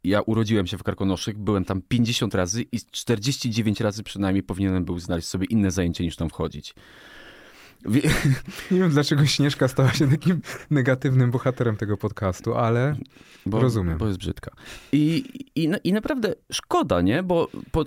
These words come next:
Speaker 1: po, w ogóle po całym pokazie mam takie wrażenie, że czekaliśmy na wielkie, fajne premiery, line-up Ubisoftu, y, przepraszam, Xboxa, który, który nas zaskoczy.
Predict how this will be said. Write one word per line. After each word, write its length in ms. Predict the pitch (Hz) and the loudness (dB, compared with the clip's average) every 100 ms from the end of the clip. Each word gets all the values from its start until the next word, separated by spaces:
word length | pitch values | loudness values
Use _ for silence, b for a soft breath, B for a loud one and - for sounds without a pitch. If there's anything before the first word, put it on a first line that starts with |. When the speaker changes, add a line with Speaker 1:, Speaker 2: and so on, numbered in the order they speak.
| - | -6
Speaker 1:
po, 80 | - | -10
w 140 | - | -8
ogóle 180 | 147 226 | -2 -2
po 100 | 151 | -2
całym 260 | 135 143 135 | -2 -2 0
pokazie 520 | 131 139 139 127 113 - _ _ _ _ | -2 -2 0 -2 -4 -6 _ _ _ _
mam 180 | 113 113 | -2 0
takie 220 | 117 120 | 0 -2
wrażenie, 460 | 110 107 113 110 104 | -2 0 2 2 0
że 440 | 101 101 95 85 - | 0 0 0 -2 -4
czekaliśmy 680 | - 117 120 - 110 104 - - - | -2 0 0 0 -2 -2 -6 -14 -4
na 360 | 104 104 101 98 | 0 0 0 -4
wielkie, 340 | 92 107 - 101 | -4 -4 -2 -4
fajne 280 | 104 98 | 0 0
premiery, 720 | 92 98 98 98 98 92 92 90 - | 0 0 0 2 2 2 0 -2 -4
line-up 520 | - 104 104 101 95 95 | -2 0 2 0 0 -4
Ubisoftu, 500 | - - 101 - 101 - 101 | -2 -2 -4 -4 -4 -2 -2
y, 40 | 104 | -2
przepraszam, 460 | - - 92 90 92 | -4 -6 -6 -4 -4
Xboxa, 580 | 104 98 101 - 90 87 B B B B B - | -2 -2 -2 -2 -2 -2 B B B B B -10
który, 360 | - 107 104 76 | 0 2 2 0
który 220 | - 104 | 0 2
nas 160 | 107 95 | 2 0
zaskoczy. 580 | 101 - 92 - 147 | -4 -2 -2 0 -4